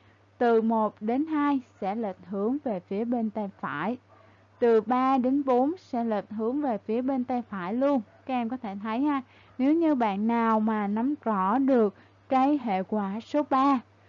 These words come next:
thì chúng ta làm bài này rất là ok. Rồi, từ năm đến sáu sẽ lệch hướng về phía bên trái. À, từ bảy đến tám cũng sẽ lệch hướng về phía bên tay trái, đúng không nào? Chúng ta nhớ ha,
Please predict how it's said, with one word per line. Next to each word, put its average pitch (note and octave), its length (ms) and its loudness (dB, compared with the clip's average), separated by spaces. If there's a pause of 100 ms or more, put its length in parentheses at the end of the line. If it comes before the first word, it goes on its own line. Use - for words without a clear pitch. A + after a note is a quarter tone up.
(160)
thì G#3+ 220 0
chúng B3 240 -4
ta B3 200 0
làm G3+ 340 -4
bài G3 160 -2
này G3 240 -4
rất D4+ 220 -6
là C#4 80 -2
ok. A#3 520 0 (580)
Rồi, B3+ 240 2
từ A#3 300 2
năm C4 380 2
đến C4+ 180 2
sáu C#4+ 460 -2
sẽ G3+ 280 -6
lệch A3+ 220 -4
hướng A#3 360 -4
về A3+ 200 0
phía A#3+ 300 -2
bên C4+ 400 2 (640)
trái. A#3 400 0 (280)
À, A3+ 380 -2
từ G3+ 360 0
bảy F3 280 -4
đến A#3+ 220 -2
tám A#3+ 280 -2
cũng A#3+ 140 -6
sẽ A3 180 -6
lệch G3 220 -4
hướng G#3+ 240 -4
về B3 140 0
phía A3 160 -4
bên A3+ 200 -4
tay G#3+ 240 -6
trái, A3 360 -4
đúng E4+ 100 -4
không D4 160 4
nào? C4 140 2 (500)
Chúng A#3 160 -2
ta A#3+ 120 -2
nhớ G#3 300 -2
ha, D4+ 180 0